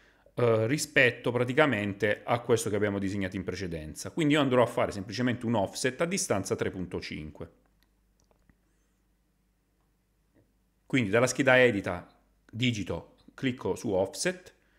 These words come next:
il quale mi chiede di digitare la distanza di offset, tre punto cinque, invio, e andrò a creare un cerchio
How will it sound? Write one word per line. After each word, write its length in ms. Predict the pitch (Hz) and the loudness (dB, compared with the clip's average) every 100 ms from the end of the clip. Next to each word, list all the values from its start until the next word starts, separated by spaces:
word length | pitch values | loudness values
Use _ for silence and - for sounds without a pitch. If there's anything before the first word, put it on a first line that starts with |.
| _ _ _ _ | _ _ _ _
il 80 | - | -2
quale 180 | 139 120 | 4 4
mi 100 | 107 | 4
chiede 220 | 131 104 | 0 0
di 120 | 101 | -4
digitare 380 | 101 117 131 113 | -4 0 2 2
la 100 | 98 | 0
distanza 420 | 95 - 104 - | -2 -6 -8 -6
di 80 | 95 | -6
offset, 520 | 85 82 - 160 - | -6 -6 -8 -8 -8
tre 220 | - 113 | -4 -4
punto 340 | 104 101 - 87 | -4 -6 -6 -8
cinque, 640 | - 85 78 76 139 185 - | -8 -10 -10 -10 -10 -10 -12
invio, 540 | 98 92 80 82 143 - | -10 -8 -10 -12 -12 -10
e 80 | |
andrò 260 | 269 180 113 | -6 0 0
a 60 | 117 | 2
creare 560 | - 110 82 87 120 - _ _ _ _ - | 2 2 2 -4 -8 -12 _ _ _ _ -4
un 160 | 196 | -2
cerchio 800 | 180 - 107 90 - - 95 92 | 0 2 4 2 -4 -2 -2 -4